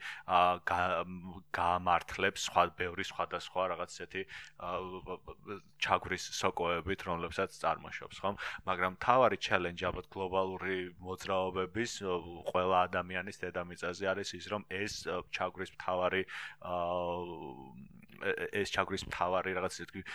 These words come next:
თ-, ძალა, რომლითაც გვაჭერს ყველას, ა,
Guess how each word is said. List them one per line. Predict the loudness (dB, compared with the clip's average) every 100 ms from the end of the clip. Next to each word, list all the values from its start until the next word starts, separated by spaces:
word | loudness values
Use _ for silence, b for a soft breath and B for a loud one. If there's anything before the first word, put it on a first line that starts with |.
| B -8
თ-, | -2 0 0 -4 -12 -6
ძალა, | 2 6 8 8 6
რომლითაც | 4 -2 -2 -2
გვაჭერს | 0 0 2 2 0
ყველას, | 2 4 6 6 4 2 2
ა, | 4